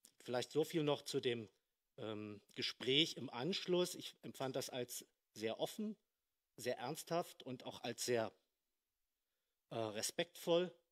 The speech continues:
im Ringen um eine Lösung. Aber, äh, nach anderthalb Stunden oder fast zwei Stunden war die Zeit ja dann auch vorüber. Und, äh, wie die Bischöfe sich überlegt haben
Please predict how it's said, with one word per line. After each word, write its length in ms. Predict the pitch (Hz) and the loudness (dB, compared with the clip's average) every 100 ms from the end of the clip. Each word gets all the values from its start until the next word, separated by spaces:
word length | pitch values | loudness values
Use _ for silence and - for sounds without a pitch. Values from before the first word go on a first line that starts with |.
| - | -10
im 140 | 131 | -6
Ringen 420 | 123 131 165 196 196 | 2 4 6 4 2
um 260 | 147 170 | 2 2
eine 280 | - 127 123 | 0 -2 0
Lösung. 500 | 120 117 135 151 170 - _ _ _ _ - | 2 4 4 4 0 -2 _ _ _ _ -6
Aber, 420 | 120 135 135 123 - | 0 2 0 -2 -8
äh, 300 | 131 123 123 120 _ _ _ _ _ _ _ - | -2 0 0 -4 _ _ _ _ _ _ _ -10
nach 180 | 127 - | -8 -6
anderthalb 400 | 135 127 120 - | -4 -2 -2 0
Stunden 340 | 135 135 143 | -2 -2 -4
oder 140 | 120 | -4
fast 300 | 101 135 - | -4 -6 -6
zwei 200 | - 123 | -2 -2
Stunden 340 | 131 - 131 117 | -2 -2 -2 -2
war 140 | 117 | -4
die 100 | 113 | -4
Zeit 280 | - 123 123 | -2 -2 0
ja 60 | 120 | 0
dann 160 | 107 | -2
auch 120 | 120 | -4
vorüber. 560 | - 120 101 113 120 117 - - _ _ _ _ _ | -6 -4 -2 0 0 -2 -6 -20 _ _ _ _ _
Und, 320 | 113 101 - | -12 -10 -4
äh, 160 | 107 101 - _ _ _ | -2 -2 -6 _ _ _
wie 300 | 113 131 139 - _ _ _ _ - | -10 -6 -6 -8 _ _ _ _ -12
die 60 | |
Bischöfe 680 | 123 139 - 135 123 127 117 - | -4 -2 2 2 4 2 0 -6
sich 180 | 127 | -12
überlegt 460 | - 117 120 123 - | -4 -2 0 0 0
haben 360 | 120 117 123 | 0 2 0